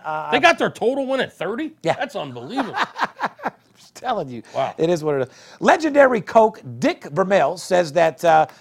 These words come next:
Speaker 1: Patrick Mahomes is M V P bound without any shadow of a doubt.
Speaker 2: Dick
Speaker 1: Do you
Speaker 2: Vermeil, the old Eagles coach.
Speaker 1: Correct.
Speaker 2: Shout out to Dick Vermeil.
Speaker 1: Shout out to Dick.
Speaker 2: He,
Speaker 1: Uh,
Speaker 2: he likes Patrick Mahomes.
Speaker 1: Yeah, okay.
Speaker 2: He likes him a lot.
Speaker 1: Okay, great. So do you agree or disagree?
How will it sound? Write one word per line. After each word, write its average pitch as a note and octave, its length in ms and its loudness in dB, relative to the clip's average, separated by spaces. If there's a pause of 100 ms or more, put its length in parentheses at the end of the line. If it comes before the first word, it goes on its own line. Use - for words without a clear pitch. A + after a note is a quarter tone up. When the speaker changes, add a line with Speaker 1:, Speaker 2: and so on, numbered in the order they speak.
(120)
Speaker 1:
Patrick C4+ 340 4
Mahomes F#3 560 2 (260)
is F3+ 220 2
M A3+ 220 2
V A3 160 -2
P A3 260 -6
bound D#3+ 440 2
without E3 320 4
any G#3 180 -2
shadow F3+ 320 0
of D#3 80 -6
a D3+ 40 -2
doubt. D#3 280 2 (120)
Speaker 2:
Dick C4 160 6
Speaker 1:
Do B3 80 4
you D#4+ 160 6
Speaker 2:
Vermeil, D4 320 8
the F3 120 2
old B3+ 200 4
Eagles C4+ 340 4
coach. E3+ 380 0
Speaker 1:
Correct. G3+ 140 8
Speaker 2:
Shout D4+ 140 10
out E4 220 8
to A3+ 80 0
Dick A3+ 320 0
Vermeil. C4+ 400 0
Speaker 1:
Shout A#3 300 6
out D#4 180 4
to D4 60 -2
Dick. D#4 400 0 (180)
Speaker 2:
He, A3+ 80 2
Speaker 1:
Uh, F#3+ 100 2
Speaker 2:
he A3+ 140 2
likes D4+ 260 6
Patrick B3+ 380 -2
Mahomes. E3 460 -4
Speaker 1:
Yeah, A3+ 220 -4
okay. B3+ 220 -2
Speaker 2:
He A#3 60 0
likes C#4+ 240 2
him D#4 100 0
a D#4 40 4
lot. D#4+ 420 0 (220)
Speaker 1:
Okay, F#3+ 260 0
great. C#4+ 380 4
So F3+ 220 4
do D#3 120 -4
you G#3+ 200 2
agree A#3 280 2
or C#4+ 60 -2
disagree? F3+ 460 -4